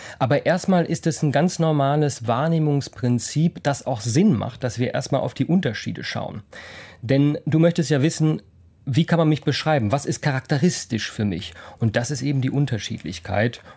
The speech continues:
wo sich eben viele negative Eigenschaften verbergen. Und zum anderen kann man auch sagen, zwar sind Unterschiede häufig negative Eigenschaften, aber sie machen natürlich auch einen Menschen interessant. Sie machen die Individualität aus.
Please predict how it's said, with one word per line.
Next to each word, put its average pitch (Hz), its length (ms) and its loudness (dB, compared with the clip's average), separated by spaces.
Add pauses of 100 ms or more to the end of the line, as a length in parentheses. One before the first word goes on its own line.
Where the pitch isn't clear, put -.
(100)
wo 101 140 -2
sich 101 200 -4
eben 104 200 -4
viele 104 220 -4
negative 101 520 -2
Eigenschaften 98 680 -6 (180)
verbergen. 107 580 0 (640)
Und 151 160 2
zum 160 140 0
anderen 208 240 2
kann 190 100 4
man 190 140 4
auch 175 140 2
sagen, 151 440 0 (480)
zwar 143 440 2
sind 139 280 2
Unterschiede 147 800 2 (140)
häufig 120 360 0
negative 123 460 0
Eigenschaften, 123 480 -2
aber 113 160 0
sie 107 100 2
machen 110 220 2
natürlich 127 440 -2
auch 113 100 -6
einen 113 180 -2
Menschen 117 260 -2
interessant. 110 800 -6
Sie 110 100 0
machen 117 220 2
die 123 140 0
Individualität 131 840 0
aus. 143 460 -2